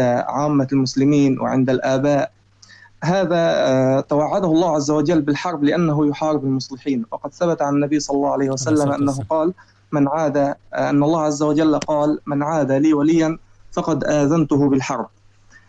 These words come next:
Speaker 1: فنسأل الله أن يحفظ الشيخ ويبارك
Speaker 2: آمين،
Speaker 1: فيه
Speaker 2: آمين.
Speaker 1: ويبارك فيكم. جزاكم الله خيرا.
Speaker 2: جزاك الله خيرا على هذه المداخلة، أخي الكريم. بارك الله فيكم والله.
Speaker 1: بارك الله فيكم يا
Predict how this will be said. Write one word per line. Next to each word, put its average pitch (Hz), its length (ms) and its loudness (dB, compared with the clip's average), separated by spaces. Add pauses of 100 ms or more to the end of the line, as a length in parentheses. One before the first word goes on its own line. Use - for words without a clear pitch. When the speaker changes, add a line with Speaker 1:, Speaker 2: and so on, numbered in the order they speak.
(160)
Speaker 1:
فنسأل 165 760 -2
الله 160 240 2
أن 147 80 2
يحفظ 151 240 -2
الشيخ 147 500 0
ويبارك 127 340 2
Speaker 2:
آمين، 113 180 -4
Speaker 1:
فيه 147 140 2
Speaker 2:
آمين. 131 100 0
Speaker 1:
ويبارك 139 360 0
فيكم. 143 480 -4 (460)
جزاكم 139 340 -4
الله 139 200 -2
خيرا. 113 320 -2
Speaker 2:
جزاك 120 520 -4
الله 127 240 -2
خيرا 131 400 -4
على 113 140 -4
هذه 117 200 -2
المداخلة، 110 640 -6
أخي 107 120 -10
الكريم. 107 580 -8
بارك 110 420 -6
الله 107 220 -6
فيكم 110 480 -10
والله. 104 340 -4
Speaker 1:
بارك 135 160 -4
الله 269 200 -2
فيكم 262 300 -4
يا 240 100 -6